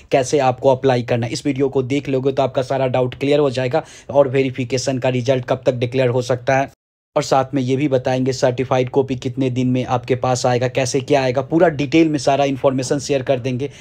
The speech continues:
स्टूडेंट्स चैनल पे नए हो तो प्लीज सब्सक्राइब करके बेल नोटिफिकेशन बेल दबा दीजिए। प्लीज बच्चों सब्सक्राइब जरूर कीजिएगा। देखो बिना सब्सक्राइब किए हुए देख रहे हो ना, ये अच्छा बात नहीं है। प्लीज सब्सक्राइब कीजिए।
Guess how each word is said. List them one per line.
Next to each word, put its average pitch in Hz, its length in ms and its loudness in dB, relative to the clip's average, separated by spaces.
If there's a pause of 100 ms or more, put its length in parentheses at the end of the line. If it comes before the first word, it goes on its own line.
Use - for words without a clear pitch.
(140)
स्टूडेंट्स 143 460 -2
चैनल 135 240 0
पे 135 140 0
नए 143 280 4
हो 143 60 2 (340)
तो 151 80 2
प्लीज 156 280 0
सब्सक्राइब 147 540 2
करके 143 260 2
बेल 143 160 6
नोटिफिकेशन 135 680 0
बेल 127 140 0
दबा 127 220 0
दीजिए। 127 260 -4
प्लीज 147 300 -2
बच्चों 139 300 0
सब्सक्राइब 135 520 0
जरूर 139 280 2
कीजिएगा। 127 480 -2
देखो 135 240 0
बिना 131 220 -2
सब्सक्राइब 135 460 -2
किए 139 180 -2
हुए 135 160 0
देख 135 220 -2
रहे 127 100 0
हो 123 60 0
ना, 127 60 -2
ये 131 120 -2
अच्छा 131 240 -2
बात 127 240 0
नहीं 123 140 -2
है। 110 80 -8 (320)
प्लीज 196 160 4
सब्सक्राइब 135 500 2
कीजिए। 135 360 -2